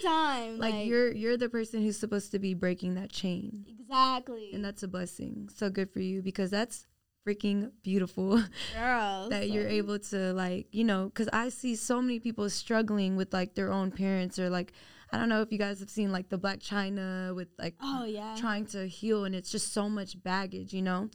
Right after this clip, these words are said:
Speaker 1: Baggage.
Speaker 2: And I feel that 'cause it's hard, 'cause, you know, your parent has a perspective, and then
Speaker 1: Mm-hmm.
Speaker 2: the child has a perspective, and it's just all about understanding. But that's, that's beautiful that you're able to,
Speaker 1: Yes,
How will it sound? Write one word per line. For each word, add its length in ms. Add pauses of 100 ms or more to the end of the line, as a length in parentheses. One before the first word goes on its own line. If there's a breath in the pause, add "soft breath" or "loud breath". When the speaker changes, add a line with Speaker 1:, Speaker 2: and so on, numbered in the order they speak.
(160 loud breath)
Speaker 1:
Baggage. 440
Speaker 2:
And 100
I 80
feel 360
that 180
'cause 160
it's 120
hard, 380
'cause, 200
you 80
know, 120
your 300 (280 loud breath)
parent 320
has 180
a 40
perspective, 800
and 140
then 140 (120)
Speaker 1:
Mm-hmm. 200
Speaker 2:
the 80
child 280
has 160
a 60
perspective, 640
and 120
it's 200
just 260 (300 loud breath)
all 160
about 420
understanding. 880
But 140
that's, 300
that's 260
beautiful 420
that 220
you're 140
able 280
to, 400
Speaker 1:
Yes, 100